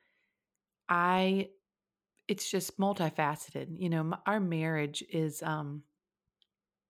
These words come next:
so much stronger because of what we endured. And, and I know that that is very abnormal. Our pediatrician was like, "Guys, protect your marriage. Most people don't survive something like this,"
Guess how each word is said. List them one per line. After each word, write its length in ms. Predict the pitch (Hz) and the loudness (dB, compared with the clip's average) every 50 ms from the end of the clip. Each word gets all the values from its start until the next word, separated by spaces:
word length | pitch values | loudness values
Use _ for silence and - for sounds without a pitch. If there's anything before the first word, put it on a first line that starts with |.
| _ _ _ _ _ | _ _ _ _ _
so 220 | - - - 208 | -12 -6 -2 0
much 240 | 208 208 151 - - | 0 0 0 -2 -6
stronger 640 | - - - 170 147 147 170 180 185 214 226 233 | -8 -8 -6 -4 -4 -2 -2 0 0 0 0 0
because 680 | 233 - - - - 214 214 202 202 196 190 - - - - _ | -2 -4 -8 -6 -2 0 0 2 2 0 -2 -4 -8 -10 -8 _
of 240 | - 180 170 160 - | -4 -2 -2 -2 -2
what 140 | 190 196 185 | -2 -2 0
we 120 | 208 196 | 0 0
endured. 520 | 196 190 185 - 196 190 190 190 196 190 - - | 2 0 2 2 2 2 4 2 2 0 0 0
And, 240 | 190 180 170 165 165 - - - - - - - - _ _ _ - | 0 0 0 0 -4 -6 -14 -18 -20 -20 -20 -20 -20 _ _ _ -2
and 120 | 185 170 | 0 0
I 80 | 170 175 | 2 2
know 140 | 170 175 175 | 2 2 0
that 100 | 165 165 | 2 2
that 120 | 165 160 | 2 2
is 140 | 156 151 - - | 2 0 -4 -10
very 460 | 180 - - 170 160 160 160 160 165 - | -4 2 4 4 4 4 4 2 2 0
abnormal. 640 | 160 151 151 156 156 160 160 156 160 170 165 165 - | 0 0 0 0 0 0 0 0 0 0 -2 -2 -2
Our 100 | 170 170 | -4 -4
pediatrician 640 | 170 - 190 180 165 165 - 175 165 160 - 160 151 | -4 -2 -2 -2 -2 0 0 -2 -2 -2 -2 -2 -4
was 180 | 151 147 - | -4 -6 -6
like, 200 | 156 143 139 - - - _ | -8 -10 -10 -12 -18 -20 _
"Guys, 280 | - - 156 147 147 - | -8 -6 -4 -4 -4 -6
protect 460 | - - 175 160 - - 160 160 - | -8 -10 -10 -8 -8 -8 -10 -8 -6
your 100 | 170 165 | -6 -4
marriage. 400 | 156 160 160 160 156 156 156 - | -4 -2 -2 -2 -4 -4 -4 -4
Most 180 | 160 156 151 - | -6 -6 -6 -6
people 240 | - 170 165 185 170 | -8 -8 -6 -6 -6
don't 200 | 165 165 165 - | -6 -6 -6 -8
survive 400 | - 170 165 165 165 165 165 165 | -8 -6 -4 -2 -2 -2 -2 -4
something 300 | - 165 160 160 156 156 | -6 -8 -8 -6 -6 -6
like 220 | 151 151 151 - | -8 -8 -8 -8
this," 360 | - 156 147 143 - - - | -8 -8 -8 -8 -10 -12 -16